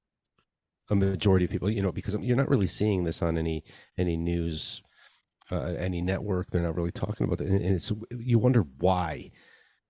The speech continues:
I mean, obviously you know why, because it paints them in a negative light, but I mean, shouldn't we be giving the same criticism to, regardless, whoever the leader is? We wanna have the best leader. It shouldn't matter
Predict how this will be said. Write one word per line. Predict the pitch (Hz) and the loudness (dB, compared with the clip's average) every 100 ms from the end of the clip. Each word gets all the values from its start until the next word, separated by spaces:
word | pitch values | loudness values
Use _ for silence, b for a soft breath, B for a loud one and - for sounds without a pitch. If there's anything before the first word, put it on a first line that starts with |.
| _ _ _ - | _ _ _ -2
I | |
mean, | 101 | 0
obviously | 90 104 95 101 | 2 2 2 2
you | 95 | 2
know | 90 90 | 4 2
why, | 85 85 | 2 0
because | 78 - 80 | -2 -2 -4
it | - | -2
paints | 90 - | -4 -2
them | 85 | -2
in | |
a | 82 | 0
negative | 85 80 80 78 | 0 -2 -4 -2
light, | 90 87 73 | -2 -2 -2
but | 76 | -4
I | |
mean, | 80 82 - | -4 -4 -2
shouldn't | 117 127 | 0 2
we | 107 | 0
be | 95 92 82 b b b | 0 -2 -4 b b b
giving | 113 101 | 0 2
the | 90 | 2
same | - 95 92 87 85 80 _ _ _ _ _ _ _ _ _ _ - | 0 2 4 2 -2 -8 _ _ _ _ _ _ _ _ _ _ 0
criticism | 104 92 85 78 82 82 82 - | 2 4 0 -2 -2 -2 -4 -2
to, | 95 85 82 - | 0 0 0 -4
regardless, | - 87 90 85 - | -4 2 2 2 -2
whoever | - 87 82 | 2 4 2
the | 82 | 0
leader | 82 92 | 0 0
is? | 80 | 2
We | 98 | 4
wanna | 143 123 | 6 6
have | 85 | 2
the | |
best | 78 92 - - | -2 -4 -4 -2
leader. | 85 95 71 | 2 2 0
It | 73 | 0
shouldn't | 101 90 | 0 2
matter | 92 92 87 | 2 2 -2